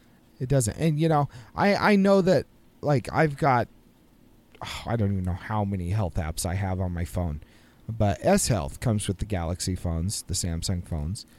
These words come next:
and that has a pedometer. It'll track your steps and whatnot.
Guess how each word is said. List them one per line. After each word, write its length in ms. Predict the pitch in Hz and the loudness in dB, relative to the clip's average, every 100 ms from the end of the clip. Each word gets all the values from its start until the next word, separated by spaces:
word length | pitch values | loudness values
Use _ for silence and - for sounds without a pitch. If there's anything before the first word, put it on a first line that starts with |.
| - - - - | -20 -20 -16 -6
and 160 | 139 | 0
that 180 | 139 131 | 2 2
has 200 | 131 131 | 2 0
a 60 | 139 | 0
pedometer. 680 | - 135 87 95 95 95 98 | 0 0 0 0 0 0 0
It'll 120 | 110 113 | 0 -2
track 360 | - 87 92 | -4 -4 -4
your 80 | 92 | -4
steps 460 | - - 80 82 - | -6 -4 -4 -4 -2
and 120 | 90 | -2
whatnot. 480 | 85 - 76 76 | -4 -6 -8 -8